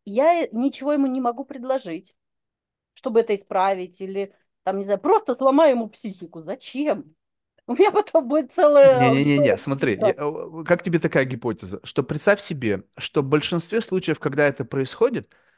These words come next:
Speaker 2: ответная реакция как бы вот этой системы защиты, она, как правило, ну, моментально человек переходит в нападение. То есть в этот момент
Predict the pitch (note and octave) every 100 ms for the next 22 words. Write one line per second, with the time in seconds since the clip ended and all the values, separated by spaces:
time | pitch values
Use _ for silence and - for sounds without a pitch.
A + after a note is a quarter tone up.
0 | _ _ - C3 E3 F#3 E3 C#3 C#3+ C#3+
1 | C#3 - B2+ A#2 - A#2 A#2 A2+ A#2 C3
2 | B2 - C3 - D3+ B2+ A2+ A#2 C3 -
3 | D4+ - - C3 F#3 - E3 D#3+ D#3+ D3+
4 | B2+ D3 C#3+ D3+ D#3+ D3+ A3+ G3 E3 E3
5 | - C#3 - E3 C#3 B2 C3+ B2 C3+ C3+
6 | A2 F2 - D3 D3 C#3+ D#3 G#3 G#3+ D#3+
7 | D3 A#2+ A2